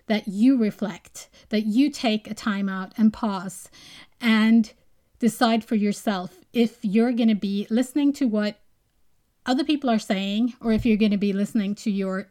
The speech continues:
inner voice in doing the things that you are doing. And take a stand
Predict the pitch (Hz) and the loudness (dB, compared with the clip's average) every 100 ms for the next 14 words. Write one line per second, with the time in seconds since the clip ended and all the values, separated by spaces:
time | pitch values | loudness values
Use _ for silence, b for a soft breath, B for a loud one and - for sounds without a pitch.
0 | - 208 185 185 175 185 - - B B | -2 0 0 -6 -10 -14 -18 -20 B B
1 | B B B B - 220 180 208 202 190 | B B B B 2 4 6 4 0 0
2 | 180 190 190 190 190 180 196 190 190 190 | -2 -4 -2 -4 -6 -8 -6 -6 -6 -4
3 | 185 175 180 - b b - 220 208 220 | -6 -6 -10 -12 b b -4 -2 2 2
4 | 214 - b b b _ _ _ _ _ | 0 -4 b b b _ _ _ _ _
5 | _ _ _ _ _ - 302 339 - 262 | _ _ _ _ _ -8 -4 -2 -4 -4
6 | - 262 269 277 190 170 | -4 -2 0 0 -2 -4